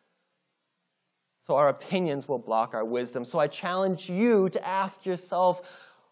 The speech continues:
what is the weigh-, the weighing, the scale, the measurement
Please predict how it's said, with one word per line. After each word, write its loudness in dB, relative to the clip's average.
what 2
is 2
the 6
weigh-, 6
the 2
weighing, 4
the 0
scale, 4
the 2
measurement 2